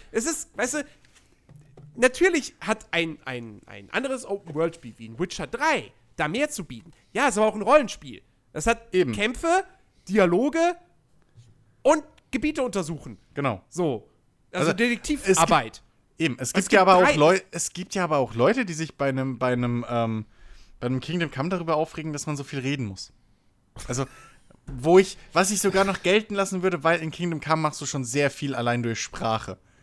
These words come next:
Speaker 2: Im, also
Speaker 1: Ja.
Speaker 2: für ein Videospiel. So.
Speaker 1: Ist Geschmackssache in dem Fall dann.
Speaker 2: Ja, aber,
Speaker 1: Ähm,
Speaker 2: äh, aber, aber
Speaker 1: aber,
Speaker 2: bei einem
Speaker 1: aber,
Speaker 2: Far Cry
Speaker 1: aber der,
Speaker 2: sich zu
Speaker 1: der
Speaker 2: beschweren, dass man schießen muss, also sorry.
Speaker 1: Genau, der Pu-, genau, das ist halt der Punkt. So,
Speaker 2: So.
Speaker 1: Far Cry ist ein Shooter.
Speaker 2: Ja.
Speaker 1: Punkt.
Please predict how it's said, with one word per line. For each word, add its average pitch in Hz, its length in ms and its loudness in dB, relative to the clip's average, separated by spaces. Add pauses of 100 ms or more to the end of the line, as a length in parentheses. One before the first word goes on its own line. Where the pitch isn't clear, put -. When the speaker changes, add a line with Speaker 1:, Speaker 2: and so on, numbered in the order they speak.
(220)
Speaker 2:
Im, 123 160 -10
also - 80 -4
Speaker 1:
Ja. 226 360 2
Speaker 2:
für 131 140 0
ein 120 100 0
Videospiel. 120 580 -2 (320)
So. 104 180 -10
Speaker 1:
Ist 175 140 -4
Geschmackssache 165 640 0
in 131 100 -6
dem 135 200 -2
Fall 120 220 -8
dann. 104 340 -14
Speaker 2:
Ja, 110 260 0
aber, 143 400 10
Speaker 1:
Ähm, 139 300 6
Speaker 2:
äh, 135 40 -8 (300)
aber, 139 320 4
aber 139 120 2
Speaker 1:
aber, 208 140 6
Speaker 2:
bei 143 80 2
einem 170 80 8
Speaker 1:
aber, 208 100 4
Speaker 2:
Far 151 180 6
Cry - 100 -6
Speaker 1:
aber 180 60 6
der, 196 100 4
Speaker 2:
sich - 60 -6
zu - 80 -6
Speaker 1:
der - 80 4
Speaker 2:
beschweren, 143 280 2
dass 160 120 -4
man 139 100 -2
schießen 160 380 -6
muss, 151 180 -4
also 120 160 -10
sorry. - 220 -12
Speaker 1:
Genau, 202 180 8
der 196 100 6
Pu-, 190 160 -6 (320)
genau, 165 180 2
das 165 140 -4
ist 202 100 -6
halt 170 180 2
der 147 60 0
Punkt. 170 440 -2
So, 131 260 -6 (100)
Speaker 2:
So. - 80 -18
Speaker 1:
Far 170 120 6
Cry - 140 0
ist 185 300 -4
ein 127 120 -6
Shooter. 269 560 4 (120)
Speaker 2:
Ja. 107 220 -6 (840)
Speaker 1:
Punkt. - 420 2